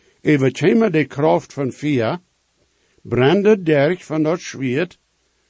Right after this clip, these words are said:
wat de stork gemaakt, hem terug, en zaadde er een vriend, er een herd, en een vlucht. Want dat hier redt daarvan,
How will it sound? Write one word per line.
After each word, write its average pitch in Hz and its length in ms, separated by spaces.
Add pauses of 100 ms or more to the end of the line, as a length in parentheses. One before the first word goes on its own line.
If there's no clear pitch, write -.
(460)
wat 139 260
de 139 100
stork 165 420
gemaakt, 151 600 (280)
hem 143 260
terug, 175 480 (500)
en 131 180
zaadde 160 440
er 156 200
een 135 100
vriend, 196 400
er 185 180
een 165 180
herd, 131 440 (580)
en 127 160
een 156 100
vlucht. - 560 (960)
Want 127 240
dat 139 160
hier 139 200
redt 139 260
daarvan, 139 500